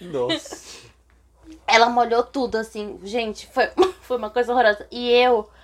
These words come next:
Speaker 2: acho que fiquei nervosa, eu comecei com essa risada também.
Speaker 1: É.
Speaker 2: Com total respeito.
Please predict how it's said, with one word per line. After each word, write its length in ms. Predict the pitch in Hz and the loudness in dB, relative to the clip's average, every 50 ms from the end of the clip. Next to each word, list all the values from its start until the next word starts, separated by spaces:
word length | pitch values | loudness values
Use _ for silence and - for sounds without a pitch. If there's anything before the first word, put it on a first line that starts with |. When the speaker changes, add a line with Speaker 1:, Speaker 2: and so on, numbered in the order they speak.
| - - - - - - - - | -20 -20 -20 -20 -20 -20 -10 -2
Speaker 2:
acho 280 | - 202 208 202 - | 0 0 0 0 -6
que 120 | - 240 208 | -12 -12 -12
fiquei 200 | 214 - 247 233 | -6 -2 -2 -2
nervosa, 560 | 220 208 202 208 202 226 226 226 220 208 214 | 0 0 -2 2 6 8 8 8 8 4 0
eu 40 | 220 | -8
comecei 340 | 233 226 214 220 220 - 226 | -8 -6 -8 -8 -8 -8 -12
com 80 | - | -12
essa 140 | 220 - 220 | -12 -12 -10
risada 540 | 208 202 262 233 254 233 220 214 214 202 196 | -6 -6 -4 2 4 4 4 4 2 0 -2
também. 340 | - 220 214 214 190 190 220 | -2 -4 -4 -4 -4 -2 0
Speaker 1:
É. 320 | 156 147 135 135 127 127 - _ _ _ - - - - 294 330 320 - _ - | 0 0 2 0 0 -2 -4 _ _ _ -20 -18 -10 -6 -6 -6 -6 -6 _ 4
Speaker 2:
Com 120 | 285 294 | 4 4
total 400 | 294 - 294 277 277 285 269 262 | 6 6 4 6 8 8 8 8
respeito. 880 | 262 294 349 359 - - - 277 392 - - - - - - 226 - | 8 2 -2 -2 -4 -2 4 4 4 4 4 -4 -10 -6 -6 -6 -6